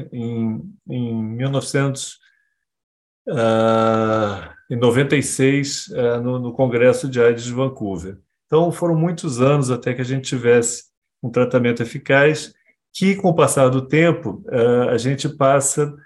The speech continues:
a utilizar o próprio tratamento também como uma ferramenta de prevenção.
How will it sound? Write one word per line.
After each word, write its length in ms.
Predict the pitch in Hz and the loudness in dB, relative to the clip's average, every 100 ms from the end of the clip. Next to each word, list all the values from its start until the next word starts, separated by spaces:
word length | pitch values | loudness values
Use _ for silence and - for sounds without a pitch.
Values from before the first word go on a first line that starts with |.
| _ _ _ | _ _ _
a 160 | - | -2
utilizar 540 | 135 127 160 156 127 127 | -2 0 0 2 2 2
o 100 | 120 | 2
próprio 300 | 156 175 175 | 4 4 2
tratamento 640 | 160 156 127 139 151 - | -6 -4 -4 -4 -4 -8
também 380 | 123 131 135 143 | -6 -2 -2 -2
como 460 | 147 151 151 151 139 | -2 -4 -2 -6 -6
uma 120 | 139 | -4
ferramenta 480 | 127 139 127 139 139 | 0 2 2 0 -2
de 140 | 131 | -6
prevenção. 720 | 131 143 151 147 - 101 90 | -2 0 0 -2 -4 -4 -6